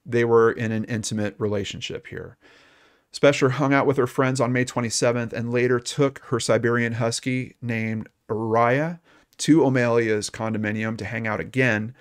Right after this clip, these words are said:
She got there between ten and ten thirty P M. Now, I know we're talking about people in their, their mid-twenties here, but, you know, showing up at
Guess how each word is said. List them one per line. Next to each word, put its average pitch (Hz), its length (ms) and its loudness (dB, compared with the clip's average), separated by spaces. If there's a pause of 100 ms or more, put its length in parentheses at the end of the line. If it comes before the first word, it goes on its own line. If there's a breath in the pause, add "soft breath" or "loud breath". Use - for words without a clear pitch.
(300 soft breath)
She - 160 -10
got 127 240 0
there 127 140 2
between 123 400 -4
ten 139 400 -4
and 120 160 -6
ten 123 260 -6
thirty 110 320 -2
P 107 240 -10
M. 85 240 -10 (1000 soft breath)
Now, 101 240 -4
I 113 80 -2
know 135 140 0
we're 131 100 4
talking 123 360 -2
about 113 200 0
people 113 440 0
in 107 80 -4
their, 104 280 -4
their 110 140 -4
mid-twenties 107 640 -4
here, 101 280 -6
but, 104 280 -6
you 110 80 -8
know, 101 120 -6
showing 120 400 -2
up 117 220 0
at - 120 -4